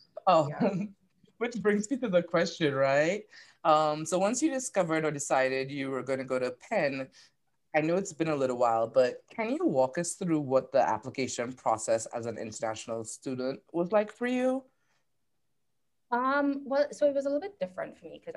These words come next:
Speaker 2: I am actually a U S citizen. So I just had to do the out-of-state process. Um, but, you know, it was just same general,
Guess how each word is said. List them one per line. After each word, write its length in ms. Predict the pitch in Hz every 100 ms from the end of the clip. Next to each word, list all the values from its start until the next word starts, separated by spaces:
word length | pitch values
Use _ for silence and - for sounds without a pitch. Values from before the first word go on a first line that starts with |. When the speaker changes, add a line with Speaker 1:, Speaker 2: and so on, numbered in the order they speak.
| -
Speaker 2:
I 100 | 196
am 200 | 220 202
actually 380 | 175 - 160 165
a 20 | 147
U 60 |
S 160 | 151 -
citizen. 520 | - 156 151 - - -
So 320 | - 175 160 -
I 160 | 175 185
just 200 | 208 208
had 280 | 180 165 170
to 80 | 175
do 160 | 160
the 180 | 156 143 _ 170
out-of-state 720 | 156 151 151 - 160 147 -
process. 560 | - - - - - - _ _ _
Um, 580 | 185 170 160 151 156 - _ _ 185
but, 500 | 185 - 165 - -
you 140 | 196
know, 140 | 190 147
it 180 | - 170
was 300 | 160 165 -
just 420 | - 185 - _ -
same 380 | 185 170 160
general, 480 | 160 156 151 147 151